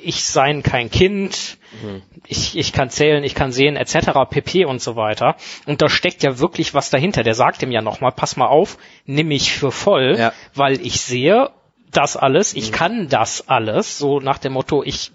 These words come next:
Speaker 1: bin werttechnisch auf einer Stufe mit dir“.
Speaker 2: Ja, genau. Er sagt das natürlich in einer Art und Weise, die in der Darstellung
Speaker 1: Ja.
Speaker 2: vom Buch her ein bisschen rückständig rüberkommt.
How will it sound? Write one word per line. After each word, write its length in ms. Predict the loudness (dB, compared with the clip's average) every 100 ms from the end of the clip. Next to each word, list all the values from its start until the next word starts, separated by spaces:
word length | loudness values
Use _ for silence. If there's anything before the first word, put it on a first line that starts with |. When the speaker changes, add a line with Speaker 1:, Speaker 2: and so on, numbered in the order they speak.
| -6
Speaker 1:
bin 300 | -4 -4 -2
werttechnisch 760 | 0 -2 -2 -4 -4 -6 -4
auf 180 | -4 -2
einer 260 | -2 -2 -2
Stufe 340 | -4 -6 -6
mit 220 | -6 -8
dir“. 200 | -10 -10 -12 _ -8
Speaker 2:
Ja, 180 | 2 4
genau. 300 | 4 4 2 -2 -16 -2
Er 120 | 0
sagt 200 | 2 2
das 100 | 2
natürlich 220 | 2 0
in 60 | 0
einer 180 | 2 2
Art 180 | 2 0
und 140 | 0
Weise, 320 | 4 4 2
die 160 | -4 -8
in 100 | -6
der 200 | -8 -8
Darstellung 540 | -2 2 2 0 -4 -2
Speaker 1:
Ja. 120 | 0
Speaker 2:
vom 180 | 0 0
Buch 280 | 0 -2 2
her 380 | 4 4 2 -4 _ -18
ein 240 | -10 -4
bisschen 240 | -4 -4
rückständig 500 | -6 -4 -4 -4 -4
rüberkommt. 560 | 0 0 2 0 0 -4